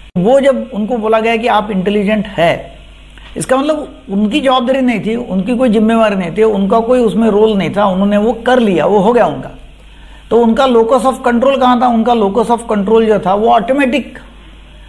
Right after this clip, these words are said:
उन्होंने कर लिया, उसमें उनका कोई पार्टिसिपेशन नहीं था, वो हो गया क्योंकि वो इंटेलिजेंट थे।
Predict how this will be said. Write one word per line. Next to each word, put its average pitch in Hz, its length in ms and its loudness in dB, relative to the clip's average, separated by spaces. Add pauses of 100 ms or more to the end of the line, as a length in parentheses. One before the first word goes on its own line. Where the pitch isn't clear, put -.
(120)
उन्होंने 247 220 2
कर 262 160 0
लिया, 170 240 0 (360)
उसमें 214 220 0
उनका 196 340 0
कोई 254 200 2
पार्टिसिपेशन 214 680 0
नहीं 190 200 -2
था, - 160 -14 (1120)
वो 233 100 4
हो 254 60 4
गया 240 120 0
क्योंकि - 520 -8
वो 262 120 2
इंटेलिजेंट 254 520 0
थे। - 60 -16